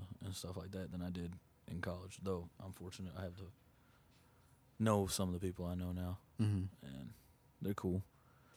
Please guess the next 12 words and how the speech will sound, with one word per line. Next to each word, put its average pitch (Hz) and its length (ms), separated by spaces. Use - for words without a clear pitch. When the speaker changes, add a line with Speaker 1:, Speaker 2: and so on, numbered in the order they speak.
Speaker 2:
Yeah, 101 140
college 127 320
is 95 100
crazy, 104 340
man, 92 460
because, 95 580
well, 101 260
I 110 160
didn't, 98 400
like, 90 300
I 127 80
didn't, 131 480